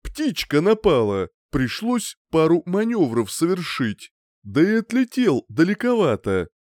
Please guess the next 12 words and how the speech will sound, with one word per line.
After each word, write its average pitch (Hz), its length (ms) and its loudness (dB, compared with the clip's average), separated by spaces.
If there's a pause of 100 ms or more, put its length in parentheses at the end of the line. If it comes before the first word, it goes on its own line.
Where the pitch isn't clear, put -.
(240)
Всё, 185 500 2 (240)
двигаем». 107 760 -2 (480)
Я 147 240 0 (120)
облегчённо 127 840 -2
вздохнул, 139 720 -4 (180)
осматривая 110 960 -4
великолепные 175 960 -4 (120)
парящие 151 680 -2
скалы. 101 680 -4 (480)
«Красиво 143 720 0
тут, - 480 -6
да?» 170 360 0